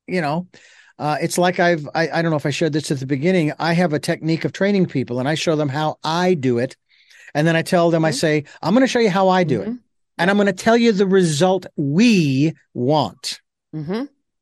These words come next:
Speaker 1: And then when I set you free, I don't care if you do it standing on your head,
Speaker 2: Yeah.
Speaker 1: okay?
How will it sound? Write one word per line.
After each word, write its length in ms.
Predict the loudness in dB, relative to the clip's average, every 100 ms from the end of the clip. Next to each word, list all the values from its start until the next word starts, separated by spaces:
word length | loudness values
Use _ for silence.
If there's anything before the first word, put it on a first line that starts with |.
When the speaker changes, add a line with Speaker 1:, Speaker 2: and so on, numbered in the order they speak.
| -6
Speaker 1:
And 160 | 0 2
then 160 | 4
when 100 | 4
I 160 | 4 2
set 400 | 2 -2 0 0
you 80 | 0
free, 560 | 2 2 4 2 0 -4 -20 _ _ -6
I 220 | 0 2
don't 260 | 2 0 -2
care 220 | 2 2
if 100 | 2 2
you 100 | 2
do 220 | 4 2
it 100 | 2
standing 640 | -4 0 0 2 2 2
on 180 | 2 2
your 240 | 2 2
head, 640 | -2 0 0 0 -2 -10 _ _ _ _ -2
Speaker 2:
Yeah. 100 | -2
Speaker 1:
okay? 420 | 0 2 2